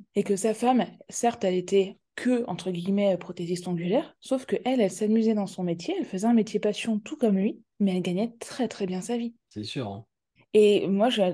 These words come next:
Speaker 1: j'ai tendance à encourager les jeunes, quand vous avez des idées de business, mais foncez. Et si vous faites bien les choses, parce que le secret pour percer dans n'importe quoi, c'est de faire les choses extrêmement bien. Et quand les choses sont faites extrêmement bien, on perce.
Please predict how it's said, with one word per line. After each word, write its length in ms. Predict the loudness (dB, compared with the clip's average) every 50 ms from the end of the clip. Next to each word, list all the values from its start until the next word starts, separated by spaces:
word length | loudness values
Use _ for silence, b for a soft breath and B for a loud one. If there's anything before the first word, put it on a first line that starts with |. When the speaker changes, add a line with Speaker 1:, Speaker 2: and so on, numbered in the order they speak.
| -2 -6 -6
Speaker 1:
j'ai 180 | -2 -2 -2 -2
tendance 300 | 0 -2 -2 -4 -2 -2
à 60 | -2
encourager 500 | -4 -2 -2 0 0 0 2 2 0 0
les 120 | 0 0
jeunes, 220 | 0 0 -2 -2 -4
quand 160 | -6 -6 -6
vous 160 | -4 -4 -2
avez 220 | -2 0 -2 0
des 340 | 0 -2 -2 -2 -4 -6 -8
idées 200 | -4 -4 -2 -2
de 60 | -2
business, 640 | -4 -4 -4 -2 0 0 0 -2 -4 -8 -12 -14 -16 _ _
mais 160 | -2 -2 -2
foncez. 520 | -2 -6 -8 -4 -4 -4 -2 -2 -2 -2 0
Et 140 | 0 -2 -2
si 220 | -4 -6 -6 -6
vous 100 | -6 -6
faites 340 | -4 -2 -2 -2 -2 -2 -4
bien 300 | -4 -2 -2 0 0 2
les 140 | 0 0 0
choses, 340 | -2 -2 0 0 0 0 -2
parce 220 | -6 -8 -8 -4
que 80 | -2 -2
le 100 | -2 -2
secret 480 | -2 -2 -2 -2 -2 -4 -4 -4 -4 B B B B B B B B _
pour 160 | -16 -16 -2
percer 400 | 0 0 0 0 0 0 0 0
dans 180 | 0 0 -2 -2
n'importe 560 | 0 2 2 0 0 -2 -4 -6 -6 -8 -8
quoi, 220 | -6 -8 -8 -8 _ _ B B B B B B B B B
c'est 180 | -10 -6 -2 -2
de 120 | -2 -2
faire 260 | -2 -2 -2 -2 -2 -2
les 140 | -4 -6
choses 440 | -8 -8 -4 0 0 0 0 -2 -8 -8 _
extrêmement 680 | -6 -6 -6 -8 -12 -10 -4 0 2 2 4 2 2 2
bien. 360 | 0 0 -2 -2 -4 -4 -8 -12 -12
Et 60 | -12
quand 260 | -8 -8 -10 -8 0
les 140 | 0 0 0
choses 220 | 0 -2 -6 -6 -6
sont 120 | -10 -10
faites 300 | -8 -8 -8 -8 -10 -10 _
extrêmement 680 | -10 -10 -10 -14 -18 -10 -6 -4 -2 0 0 2 2 0
bien, 300 | 0 0 -2 -4 -6 -10 _ _
on 120 | -6 -4 -2
perce. 460 | -2 -2 -4 -4 -8 -14 -16 -18